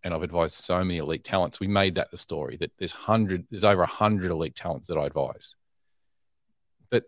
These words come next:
th-, that's really the game in the corporate sector. That, that it's the, it's the story. And most people have got a forty-five minute, very plastic, pre-rehearsed, formulaic slideshow with some, and then at the end they finish it and they go, "Any questions?" And then they become themselves at the end.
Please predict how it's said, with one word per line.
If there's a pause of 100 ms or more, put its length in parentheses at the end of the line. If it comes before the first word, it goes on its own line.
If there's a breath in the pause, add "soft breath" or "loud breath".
th-,
that's
really
the
game
in
the
corporate
sector.
That,
that
it's
the, (160)
it's
the
story.
And
most
people
have
got
a
forty-five
minute,
very
plastic, (520)
pre-rehearsed,
formulaic (200)
slideshow (320)
with
some, (640)
and
then
at
the
end
they
finish
it
and
they
go,
"Any
questions?"
And
then
they
become
themselves
at
the
end.